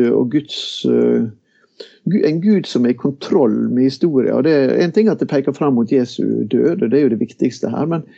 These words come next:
jeg tenker også i denne tida her, når vi lever med så mye usikkerhet, eh, og vi lurer på hvor, hvor tar denne verden av nå? Altså, hva, hva retning vil det gå? Og,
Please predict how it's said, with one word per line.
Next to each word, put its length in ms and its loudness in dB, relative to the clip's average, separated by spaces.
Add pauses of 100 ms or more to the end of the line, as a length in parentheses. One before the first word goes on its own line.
(160)
jeg 140 -2
tenker 240 0
også 180 0
i 80 2
denne 240 0
tida 320 2
her, 160 2
når 140 2
vi 100 4
lever 300 2
med 80 -8
så 160 2
mye 320 -2
usikkerhet, 640 -4 (160)
eh, 160 -2 (600)
og 320 2
vi 240 4
lurer 240 4
på 80 0
hvor, 280 4 (200)
hvor 240 0
tar 240 0
denne 200 2
verden 360 -2
av 240 -2
nå? 140 -2 (180)
Altså, 240 -2
hva, 320 0
hva 140 0
retning 340 -2
vil 160 0
det 160 0
gå? 120 2 (120)
Og, 460 -6